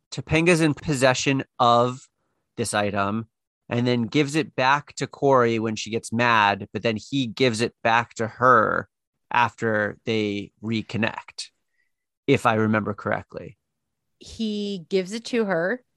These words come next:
Speaker 2: He tells her he loves her.
Speaker 1: Mm-hmm.
Speaker 2: She freaks out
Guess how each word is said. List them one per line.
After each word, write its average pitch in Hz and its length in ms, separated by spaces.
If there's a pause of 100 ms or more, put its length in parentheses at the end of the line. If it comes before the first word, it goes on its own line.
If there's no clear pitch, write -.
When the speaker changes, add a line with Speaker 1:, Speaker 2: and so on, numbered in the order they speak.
(500)
Speaker 2:
He 185 240
tells 180 320
her 220 120
he 226 140
loves 147 300
her. 151 280 (380)
Speaker 1:
Mm-hmm. 110 300 (260)
Speaker 2:
She - 360
freaks 226 440
out 170 380